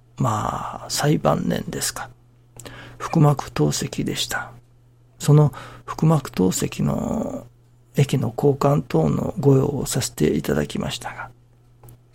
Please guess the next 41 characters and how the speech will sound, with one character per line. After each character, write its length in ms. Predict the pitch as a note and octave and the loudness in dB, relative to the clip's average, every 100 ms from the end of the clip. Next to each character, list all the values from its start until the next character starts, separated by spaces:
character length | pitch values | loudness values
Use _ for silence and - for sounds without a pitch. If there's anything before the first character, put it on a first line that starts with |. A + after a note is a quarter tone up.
| - - - - _ | -20 -20 -20 -20 _
六 220 | C#3 A#2+ C#3 | 2 4 2
時 100 | C3+ | 4
間 320 | C3 D3 - | 4 4 2
お 60 | |
き 160 | C#3 - | 0 0
に 540 | C#3 - - - - - _ _ _ _ _ _ _ _ - | 2 0 -2 -6 -10 -16 _ _ _ _ _ _ _ _ -16
腹 220 | - D#3 | 0 2
膜 220 | B2+ - C#3 | 4 2 -2
液 240 | C#3+ - | -2 -2
を 160 | - - - | -2 -4 -6
変 160 | B2 C3+ | -2 0
え 20 | |
な 140 | D3 D3 | 0 -2
け 120 | F3 | -4
れ 80 | - | -2
ば 160 | F2 | -4
な 160 | - - | -4 -8
ら 100 | - | -12
な 100 | - | -16
い。 60 | - _ _ _ _ _ _ _ _ - _ - - - - - - - - _ _ - | -20 _ _ _ _ _ _ _ _ -20 _ -20 -20 -20 -18 -18 -20 -20 -20 _ _ 4
ま 460 | C#3 B2 B2 - | 6 6 2 -2
あ、 80 | - - | -6 0
当 200 | E3+ D#3 | 6 6
時 160 | - | 6
は 320 | - - - - _ _ _ - | -4 -6 -8 -12 _ _ _ -12
そ 160 | - - | -2 0
れ 100 | D3 | 2
こ 120 | - | 2
そ 360 | - F2+ - - _ _ _ - | 6 6 6 0 _ _ _ -10
師 160 | - G3 | 2 2
匠 320 | - - - | 4 0 0
の 260 | - - - - - - | -2 -4 -10 -20 -14 4
お 140 | D3+ | 8
命 500 | C4 E3+ - - - - - _ - D#3 | 8 6 0 -4 -6 -8 -20 _ -8 2
を 220 | G3 - - | 4 4 -4
預 400 | B2+ C#3 - A2+ | 0 0 0 -2
か 60 | - | -4
っ 40 | - | -12
て 100 | - | -14
い 60 | - | -12
る 160 | - | -16